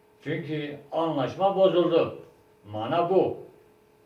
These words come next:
E, onun içinde de cin de vardı. O cini de öldürdüler. Şimdi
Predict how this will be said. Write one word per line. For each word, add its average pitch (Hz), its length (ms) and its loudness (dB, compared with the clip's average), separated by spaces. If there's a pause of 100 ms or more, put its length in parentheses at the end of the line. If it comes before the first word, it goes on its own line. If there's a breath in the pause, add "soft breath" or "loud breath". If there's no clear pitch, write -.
(1700)
E, 139 160 -2
onun 170 380 2
içinde 180 460 -4
de 185 220 2
cin 202 220 -4
de 156 160 6
vardı. 123 320 2 (360)
O 180 180 2
cini 190 300 -2
de 185 100 6
öldürdüler. 110 580 -4 (2250)
Şimdi 175 680 0